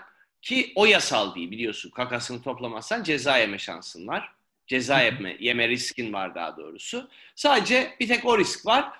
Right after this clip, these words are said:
Speaker 1: Ama torbayı da yanıma alınca herhangi bir problem olacağını hiç zannetmiyorum. O yüzden endişe edecek bir şey olduğunu düşünmüyorum. Kaka torbası her zaman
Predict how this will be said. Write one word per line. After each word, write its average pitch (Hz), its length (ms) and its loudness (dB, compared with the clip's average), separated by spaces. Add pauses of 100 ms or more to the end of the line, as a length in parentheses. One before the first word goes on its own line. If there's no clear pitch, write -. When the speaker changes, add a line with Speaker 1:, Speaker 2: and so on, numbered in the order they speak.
Speaker 1:
Ama 247 240 2
torbayı 240 420 4
da 208 60 6
yanıma 202 320 4
alınca 214 380 2
herhangi 190 360 2
bir - 40 -18
problem 160 360 -2
olacağını 165 380 -4
hiç 208 200 -8
zannetmiyorum. 139 800 -4 (240)
O - 120 0
yüzden 151 460 -2 (180)
endişe 170 400 0
edecek 123 340 -6
bir - 60 -12
şey 175 160 -6
olduğunu 151 560 -6
düşünmüyorum. 139 560 -4
Kaka 180 280 -2
torbası 131 440 -6
her 151 120 -2
zaman 131 400 -8